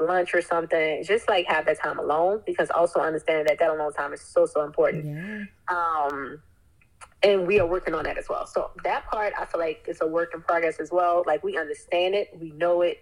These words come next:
Speaker 1: and we're working on it. Um, it's just hard. <laughs> It's
Speaker 2: Yeah,
Speaker 1: hard when
Speaker 2: it's
Speaker 1: you have, like,
Speaker 2: hard.
Speaker 1: multiple kids. Like, having multiple kids, it's just like,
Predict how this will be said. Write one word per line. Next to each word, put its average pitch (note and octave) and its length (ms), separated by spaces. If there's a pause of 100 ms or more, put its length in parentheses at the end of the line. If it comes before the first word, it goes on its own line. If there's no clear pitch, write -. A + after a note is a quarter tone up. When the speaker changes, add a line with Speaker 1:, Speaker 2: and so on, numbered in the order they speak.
Speaker 1:
and D3+ 100
we're D3 140
working D#3+ 340
on G#3 160
it. A#3 100 (640)
Um, E3 680 (640)
it's - 200
just D#3+ 160
hard. A#3 340 (220)
<laughs> - 220
It's B3 260
Speaker 2:
Yeah, F#4 120
Speaker 1:
hard B3+ 200
when F#4+ 80
Speaker 2:
it's D#4 80
Speaker 1:
you D4 80
have, F3+ 220
like, F3 120
Speaker 2:
hard. - 140
Speaker 1:
multiple - 420 (100)
kids. G4+ 300 (220)
Like, B3+ 140
having A#3+ 240
multiple A#3 340
kids, A3+ 260
it's A3+ 80
just G#3 160
like, F#3+ 320